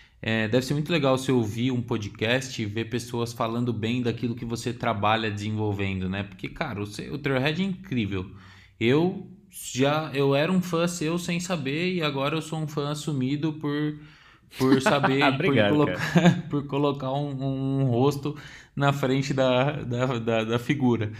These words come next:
Speaker 1: Mas, é, deve ser muito legal, né? Essa sensação de você ver que as pessoas tão gostando e tão falando bem daquilo que você tá fazendo deve ser uma sensação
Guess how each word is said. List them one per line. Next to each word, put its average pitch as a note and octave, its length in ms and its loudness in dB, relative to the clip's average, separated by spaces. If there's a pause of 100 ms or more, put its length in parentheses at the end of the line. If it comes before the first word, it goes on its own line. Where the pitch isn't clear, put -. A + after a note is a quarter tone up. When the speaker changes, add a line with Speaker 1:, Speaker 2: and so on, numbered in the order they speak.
(360)
Speaker 1:
Mas, A#2+ 800 4
é, A#2 680 0
deve C3 220 -2
ser F#3+ 80 0
muito E3 260 0
legal, A2 440 4
né? G2+ 200 0 (180)
Essa A2 220 -4
sensação C#3 580 -4
de C#3 100 -2
você A#2 640 -4 (340)
ver G#2+ 340 0
que D3 100 -4
as C#3 80 -4
pessoas B2 420 -4
tão B2+ 180 -4
gostando B2 540 -2
e A2 60 -4
tão A#2 140 -2
falando A#2+ 340 -2
bem A#2 240 0
daquilo A2 360 -2
que G#2 80 -8
você G#2 140 -8
tá A2 80 -12
fazendo A#2 340 -4
deve B2+ 160 0
ser B2+ 120 -8
uma C#3+ 160 -2
sensação C3+ 760 -4